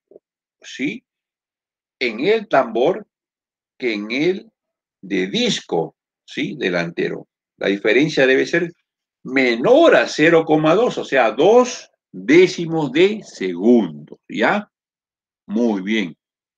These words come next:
Cuando se diagnostica la falta de líquido de freno, se buscan las fugas. De hecho, ¿no? Si falta líquido, hay fugas.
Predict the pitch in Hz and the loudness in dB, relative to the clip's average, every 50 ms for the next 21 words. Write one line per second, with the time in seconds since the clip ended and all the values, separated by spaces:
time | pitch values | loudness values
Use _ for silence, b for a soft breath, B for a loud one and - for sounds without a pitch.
0 | _ _ _ _ _ _ _ _ _ _ _ _ _ _ _ _ _ _ _ _ | _ _ _ _ _ _ _ _ _ _ _ _ _ _ _ _ _ _ _ _
1 | _ _ _ _ _ _ _ _ _ _ - _ _ _ _ _ _ _ _ _ | _ _ _ _ _ _ _ _ _ _ -20 _ _ _ _ _ _ _ _ _
2 | _ _ _ _ _ _ _ - 95 92 92 87 82 90 90 - - - 90 87 | _ _ _ _ _ _ _ -8 -6 -4 -4 -6 -6 -10 -10 -10 -8 -6 -6 -6
3 | 85 90 143 190 220 214 196 170 143 - - - 139 135 131 - 139 135 123 104 | -2 0 2 2 2 2 2 0 -2 -4 -4 -2 -2 -2 -2 0 0 2 2 0
4 | 90 87 - _ 87 92 104 107 - 139 139 135 143 156 156 147 - 160 160 165 | 0 -4 -6 _ -4 -4 -4 -4 -4 -4 -4 -4 -4 -4 -6 -8 -6 -2 0 2
5 | 165 165 170 170 - _ _ _ _ _ - 85 - - - 127 143 160 175 165 | 4 2 2 0 -4 _ _ _ _ _ -10 -10 -8 -2 0 0 0 0 -2 -4
6 | 151 - 101 87 85 87 110 107 - - 123 123 131 143 139 - - 220 220 165 | -4 -4 -6 -4 -2 -4 -6 -6 -6 -6 -4 -2 -2 -2 -4 -2 0 2 2 4
7 | 104 92 - - _ _ _ _ _ _ - 110 139 139 - - - - 95 104 | 2 0 -2 -8 _ _ _ _ _ _ 0 0 0 0 -2 -6 -12 -12 -10 -10
8 | 139 147 - _ _ _ _ _ _ _ _ _ _ _ _ _ _ _ _ _ | -10 -10 -12 _ _ _ _ _ _ _ _ _ _ _ _ _ _ _ _ _
9 | _ _ _ _ - - - - - 107 127 139 135 - 160 175 190 208 196 - | _ _ _ _ -18 -16 -16 -6 0 0 0 0 2 2 2 2 2 0 -2 -2
10 | - 180 185 214 214 - - - 92 87 - - - 208 254 247 175 113 92 - | 2 4 4 4 4 2 -2 -6 -10 -10 -8 -2 2 4 4 6 4 4 2 0
11 | - - _ | -6 -14 _